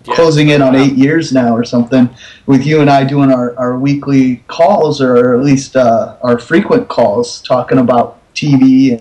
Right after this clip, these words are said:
Speaker 2: and, and movies and stuff like that. That's some of the best stuff we do, is when we just throw our theories out there and, and listen to each other and come up, and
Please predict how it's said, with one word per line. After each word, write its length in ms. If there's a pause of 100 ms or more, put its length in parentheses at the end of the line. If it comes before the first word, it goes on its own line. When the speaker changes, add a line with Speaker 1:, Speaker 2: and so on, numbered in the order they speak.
Speaker 2:
and, 180 (240)
and 160
movies 500
and 140
stuff 240
like 200
that. 380 (220)
That's 240
some 220
of 80
the 60
best 360
stuff 320
we 160
do, 300
is 180
when 140
we 100
just 300
throw 240
our 140 (140)
theories 400
out 300
there 240
and, 220
and 200
listen 360
to 120
each 200
other 360
and 160
come 220
up, 220
and 180